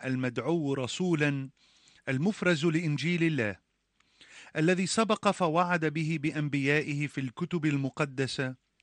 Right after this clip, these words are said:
عن ابنه، الذي صار من نسل داود من جهة الجسد، وتعين ابن الله بقوة من جهة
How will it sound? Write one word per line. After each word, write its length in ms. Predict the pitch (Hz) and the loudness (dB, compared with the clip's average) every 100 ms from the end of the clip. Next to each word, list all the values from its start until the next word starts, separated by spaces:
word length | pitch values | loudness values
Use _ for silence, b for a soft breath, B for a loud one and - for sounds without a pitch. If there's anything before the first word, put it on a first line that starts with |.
| _ _ 120 | _ _ -10
عن 260 | 123 180 | 0 0
ابنه، 440 | 180 175 226 160 107 _ _ _ B B B B B B | 2 4 4 4 -2 _ _ _ B B B B B B
الذي 300 | 151 165 170 | 2 2 2
صار 380 | - 214 214 190 | 0 2 2 2
من 180 | 185 175 | 2 0
نسل 360 | 202 - 180 | -2 -2 -4
داود 680 | 143 147 165 165 151 156 147 b b b 127 | 0 2 4 2 2 0 -2 b b b -4
من 160 | 131 | -2
جهة 420 | 123 202 160 165 - | 0 2 2 0 -2
الجسد، 680 | 127 113 147 - - 131 117 _ b b b b b | -4 0 -2 0 -2 -4 -10 _ b b b b b
وتعين 680 | 127 - 131 151 196 180 175 | -4 0 2 2 4 2 2
ابن 240 | 139 151 | 0 -2
الله 560 | 156 147 165 175 156 156 | 0 2 4 4 2 0
بقوة 640 | 151 - 180 170 165 - | -2 0 0 2 0 0
من 420 | 160 151 147 143 | -2 0 -2 -2
جهة 300 | 127 165 151 | 0 0 0